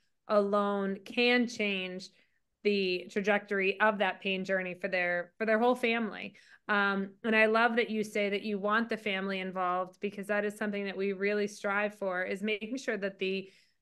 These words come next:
the whole family is involved in the care, in the support, in, and that they are also getting the support that they need. The, the parents are, the siblings are, that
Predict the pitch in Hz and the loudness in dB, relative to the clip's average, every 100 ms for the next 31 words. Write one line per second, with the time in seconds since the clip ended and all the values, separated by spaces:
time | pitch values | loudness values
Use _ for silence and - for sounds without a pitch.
0 | - 196 202 214 294 294 220 254 269 190 | -6 2 4 6 4 4 2 4 2 0
1 | 180 185 180 180 185 180 180 175 - 214 | -2 -4 -6 -2 0 0 -2 -8 -6 -2
2 | 202 202 196 190 190 196 196 - - 208 | 0 2 0 -4 -6 -2 -2 0 4 6
3 | 214 220 226 220 220 202 202 196 190 190 | 6 4 2 -2 -2 0 0 -2 -4 -4
4 | 185 196 - 226 233 240 233 - 214 202 | -4 -6 -4 0 4 4 2 -2 -2 0
5 | 196 196 _ _ - 240 254 202 233 285 | -2 -6 _ _ 0 4 6 6 6 8
6 | 294 226 226 226 220 208 208 208 202 208 | 8 6 2 2 2 2 2 0 -2 -4
7 | 202 208 196 196 196 196 226 175 165 175 | -4 -2 -2 -4 -2 0 0 -2 -8 -6
8 | 175 175 170 185 - 208 220 214 220 220 | -2 0 0 -4 -2 0 0 -2 -2 0
9 | 208 190 190 214 220 214 208 196 202 190 | 0 -2 -4 -4 -2 -2 0 0 0 0
10 | 196 | -2